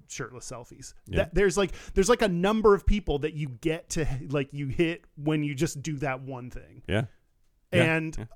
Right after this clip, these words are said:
Speaker 2: Yeah.
Speaker 1: and it's frustrating, and I hate, I, I hate, this is part of, like, my anno-, being annoyed at selfies is because of all these, like,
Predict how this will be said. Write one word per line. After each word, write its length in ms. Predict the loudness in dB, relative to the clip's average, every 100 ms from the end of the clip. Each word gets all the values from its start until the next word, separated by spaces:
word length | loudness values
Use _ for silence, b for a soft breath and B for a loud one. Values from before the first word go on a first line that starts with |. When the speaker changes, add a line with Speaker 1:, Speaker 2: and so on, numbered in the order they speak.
| -16
Speaker 2:
Yeah. 100 | -12 -4
Speaker 1:
and 420 | -2 -2 -4 -8 b b b b b _ -8
it's 420 | -6 -6 -10 -12 _ _ _ _ _ _ _ _ _
frustrating, 560 | 0 0 2 2 2 2
and 80 | 0
I 80 |
hate, 240 | 0 -2 -2
I, 260 | -2 -2 -6 -14 -18 -10
I 120 | -8
hate, 300 | -6 -8 -2
this 180 | -2 -2
is 80 |
part 260 | -2 -2 0
of, 160 | -4 -6
like, 220 | -10 -10
my 200 | -8 -6
anno-, 420 | -4 -2 -2 -4 -10 -6
being 220 | -4 -2
annoyed 480 | -4 -6 -2 -2 -4
at 200 | -6 -8
selfies 520 | -4 0 0 0 -6 -8 -8
is 160 | -12
because 360 | -14 -14 -10 -10
of 80 | -8
all 140 | -6
these, 240 | -6 -6 -6
like, 260 | -8 -8